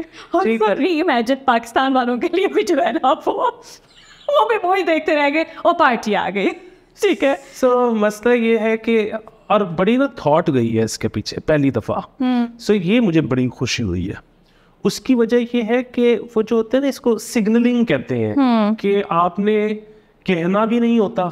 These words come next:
Speaker 1: हम्म।
Speaker 2: लेकिन लोगों को ना एहसास भी दिला देना होता है
Speaker 1: हम्म।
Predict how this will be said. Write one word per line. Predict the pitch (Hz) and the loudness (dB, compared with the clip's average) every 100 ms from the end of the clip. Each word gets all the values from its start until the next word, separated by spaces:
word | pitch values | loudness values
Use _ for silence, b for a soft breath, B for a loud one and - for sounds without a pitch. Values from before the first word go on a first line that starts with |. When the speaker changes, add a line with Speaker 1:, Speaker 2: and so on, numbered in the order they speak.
| - | 0
Speaker 1:
हम्म। | 285 247 214 220 - | 2 2 0 -2 -4
Speaker 2:
लेकिन | 170 196 226 214 | -2 0 0 2
लोगों | 165 165 190 | 2 2 0
को | 202 208 | 0 0
ना | 214 220 208 - | 0 -2 -4 -4
एहसास | 170 170 151 156 165 165 | -6 -2 0 0 0 -2
भी | 175 | 0
दिला | 151 131 120 | 2 2 0
देना | 131 135 | 0 0
होता | 113 - | -2 -4
है | 107 - 285 | -8 -4 0
Speaker 1:
हम्म। | 269 226 | 2 2